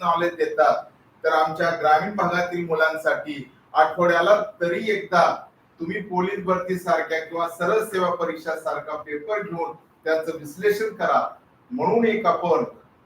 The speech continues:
गरीब, होतकरू, आर्थिकदृष्ट्या दुर्बल घटक असलेल्या आणि ग्रामीण भागातील खास करून युवकांसाठी दर शनिवारी साडेतीन वाजता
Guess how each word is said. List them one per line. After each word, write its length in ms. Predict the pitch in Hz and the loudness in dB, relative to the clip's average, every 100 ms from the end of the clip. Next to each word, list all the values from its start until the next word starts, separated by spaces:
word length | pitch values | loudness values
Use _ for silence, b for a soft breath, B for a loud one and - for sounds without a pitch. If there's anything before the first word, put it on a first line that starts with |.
| - | 2
गरीब, 480 | 175 185 214 220 202 - - - _ _ - | 4 4 0 -6 -10 -18 -20 -20 _ _ -2
होतकरू, 580 | 165 170 196 196 202 208 | -2 0 0 2 4 4
आर्थिकदृष्ट्या 840 | - 160 - 220 220 - - 185 175 | 4 4 2 -2 -8 -10 -6 0 0
दुर्बल 340 | 160 165 - 147 | 0 -2 2 2
घटक 300 | 196 190 180 | 2 0 -2
असलेल्या 480 | 165 - 175 156 139 - - _ _ _ _ - | -4 -4 -2 2 2 0 -6 _ _ _ _ -6
आणि 200 | 156 175 160 | -4 -2 0
ग्रामीण 340 | 165 185 226 | 2 2 0
भागातील 560 | 190 180 180 180 180 175 - | 2 4 2 0 -4 -6 -8
खास 320 | - 220 226 - | 0 2 2 2
करून 260 | 208 190 180 | 2 2 0
युवकांसाठी 800 | 180 180 175 - 160 160 156 147 - - _ _ | -2 -2 -4 -2 -2 0 -2 -4 -8 -16 _ _
दर 200 | 185 233 233 | 4 6 4
शनिवारी 580 | 214 190 175 170 165 - | 0 0 2 2 0 -2
साडेतीन 560 | 180 226 214 226 220 196 | 2 4 4 0 0 0
वाजता 420 | 180 - - 147 | 0 -2 0 2